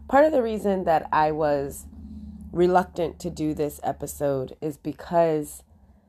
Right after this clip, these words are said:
I don't know, there's a fear in obedience. Um,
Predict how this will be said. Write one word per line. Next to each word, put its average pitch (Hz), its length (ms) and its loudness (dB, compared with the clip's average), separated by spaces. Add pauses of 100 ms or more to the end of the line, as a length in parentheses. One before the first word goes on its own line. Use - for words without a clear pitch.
(920)
I 175 60 4
don't 214 140 4
know, 185 180 4
there's 160 240 -2
a 165 60 0
fear 156 680 -4 (140)
in 151 120 -2
obedience. 135 1000 -8
Um, 123 580 -6